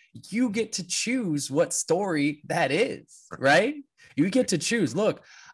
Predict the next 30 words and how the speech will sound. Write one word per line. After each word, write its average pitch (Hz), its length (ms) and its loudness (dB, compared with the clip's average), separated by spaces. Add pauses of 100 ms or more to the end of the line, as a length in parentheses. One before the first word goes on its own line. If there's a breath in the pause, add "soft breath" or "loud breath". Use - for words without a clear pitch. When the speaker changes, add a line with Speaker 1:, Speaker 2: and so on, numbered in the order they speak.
Speaker 1:
I 185 140 0
grew 196 240 -2
up - 140 -4
poor. 135 500 -6 (180 soft breath)
I 156 140 0
grew 165 220 0
up 160 180 -6
with 117 160 -8
very 143 240 0
little 135 180 -2
resources. 113 720 -8
I 165 220 6
figured 160 480 2
out 147 180 4
a 131 80 2
way 131 220 2
to 131 80 -2
say, 123 260 -4
"I 185 140 -2
still 190 360 -4
wanna 175 220 -2
climb 135 300 -4
Mount 120 180 -4
Everest. - 380 -8
I 180 100 4
still 190 360 0
wanna 185 240 0
achieve 127 360 -4
these 113 220 -8
goals. 101 320 0